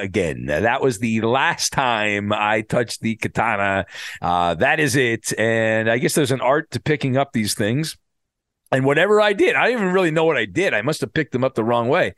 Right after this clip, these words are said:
This thing came sliding out and bam! Slice, slice, baby.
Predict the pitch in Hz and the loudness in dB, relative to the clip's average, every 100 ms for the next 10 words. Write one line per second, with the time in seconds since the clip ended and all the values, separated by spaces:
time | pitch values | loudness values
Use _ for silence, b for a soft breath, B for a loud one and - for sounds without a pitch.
0 | B B B - 170 185 131 - 117 - | B B B -6 -2 -2 -2 -2 -2 -2
1 | - 156 165 147 131 139 120 95 - 95 | 0 2 0 0 2 2 2 0 -4 -4
2 | 101 95 76 - 247 277 175 85 _ _ | -4 -4 -10 0 0 2 -2 -6 _ _
3 | _ _ _ _ _ - - - 196 196 | _ _ _ _ _ -2 0 2 2 2
4 | 220 220 - - 196 180 196 170 - - | 2 0 -2 0 2 2 0 -2 -4 -2
5 | 170 165 90 76 - | -2 -2 -2 -4 -6